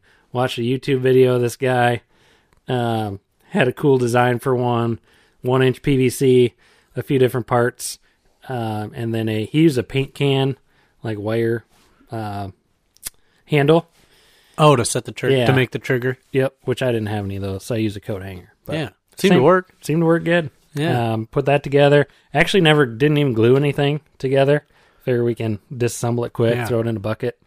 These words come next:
Speaker 1: that way. Uh, he was, like, using P V C glue and making it all solid and everything.
Speaker 2: Yeah.
Speaker 1: Um, but yeah, took it out on a pond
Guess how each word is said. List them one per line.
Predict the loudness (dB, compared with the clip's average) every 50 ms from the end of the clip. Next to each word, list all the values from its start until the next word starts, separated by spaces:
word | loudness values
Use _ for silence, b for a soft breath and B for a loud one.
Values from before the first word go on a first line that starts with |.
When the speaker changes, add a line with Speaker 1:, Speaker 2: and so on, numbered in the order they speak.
| _ -8
Speaker 1:
that | -6 -6 -6 -4
way. | -2 -2 -2 -4 -6 _ _ _ _ _ _ _ _ _ _ _ _ _ _ _ _ _ _ -20 -12 -6
Uh, | -2 -2 0
he | 0 2 2
was, | 2 2 2
like, | 0 0 0
using | -2 -4 -4 -4 -6
P | -8 -8 -8
V | -8
C | -10 -12 -12 -12 -10
glue | -8 -8 -8 -8 -8
and | -8 -10 -12 -14 _ b b b b b b b b b b -8
making | -6 -6 -6 -6 -6 -6
it | -6
all | -6 -6
solid | -6 -8 -8 -6 -6 -6 -8
and | -8 -8
everything. | -10 -8 -8 -8 -8 -10 -10 _ b b b
Speaker 2:
Yeah. | -6 -6 -6 -6 _ -6
Speaker 1:
Um, | -4 -2 0 0 0 -2 -4 -6 -10 _ _ _ _
but | 2 2
yeah, | 4 2
took | 2 0 -2 0 2
it | 4
out | 4 6 6 6
on | 6 6 4
a | 4
pond | 4 4 2 4 4 4 2 0 -2 -4